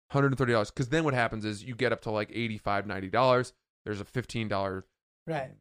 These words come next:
Speaker 1: stealing fee. There's a
Speaker 2: You gotta
Speaker 1: twelve dollar
Speaker 2: pay the
Speaker 1: life
Speaker 2: guy.
Speaker 1: tax.
Speaker 2: <laughs>
Speaker 1: You know, you gotta donate six dollars to
Speaker 2: The
Speaker 1: the,
Speaker 2: March of
Speaker 1: the
Speaker 2: Dimes.
Speaker 1: homeless.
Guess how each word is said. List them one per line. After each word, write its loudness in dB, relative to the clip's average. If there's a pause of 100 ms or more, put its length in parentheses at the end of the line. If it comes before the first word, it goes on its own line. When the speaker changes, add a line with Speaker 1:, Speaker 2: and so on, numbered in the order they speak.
(120)
Speaker 1:
stealing 2
fee. 0 (300)
There's 0
a -2
Speaker 2:
You -2
gotta -10
Speaker 1:
twelve 6
dollar 4
Speaker 2:
pay -2
the -2
Speaker 1:
life 6
Speaker 2:
guy. 8
Speaker 1:
tax. 0
Speaker 2:
<laughs> -12 (200)
Speaker 1:
You 0
know, 2
you -2
gotta 0
donate 2
six -4
dollars 2
to -4
Speaker 2:
The -20
Speaker 1:
the, 4
Speaker 2:
March 4
of 0
Speaker 1:
the -
Speaker 2:
Dimes. 4
Speaker 1:
homeless. -2